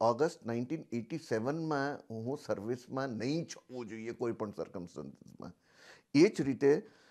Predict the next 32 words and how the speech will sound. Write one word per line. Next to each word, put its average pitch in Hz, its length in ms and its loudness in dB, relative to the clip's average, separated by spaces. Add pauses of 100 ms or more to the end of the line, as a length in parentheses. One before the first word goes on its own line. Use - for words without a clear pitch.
(280)
મેં 127 320 4
પોતાના 160 380 6
માટે 165 320 4
પાંચ 131 380 0
વર્ષ 160 300 4
રાખ્યા 139 300 4
to 151 260 0
gain 139 120 2
experience 143 680 -2
in 151 60 -4 (100)
service. 143 240 4 (840)
અને 139 160 4
એ 160 260 4
પાંચ 143 400 2
વર્ષોમાં 127 680 2 (640)
જેવી 139 300 2
રીતે 180 240 2
ફિફ્ટી 180 920 -2 (100)
ઓવર્સ 135 380 6
ઇન્ટરનેશનલ 135 600 4
મેચ, 113 300 2
હવે 117 160 4
તો 135 100 0
ફિફ્ટી 131 360 -2
ઓવર 127 220 6 (280)
શું 127 220 -4
ટ્વેન્ટી 139 300 4
ટ્વેન્ટીનો 120 500 2
જમાનો 104 380 0
આવી 98 200 0
ગયો 95 240 2
છે. 117 260 -4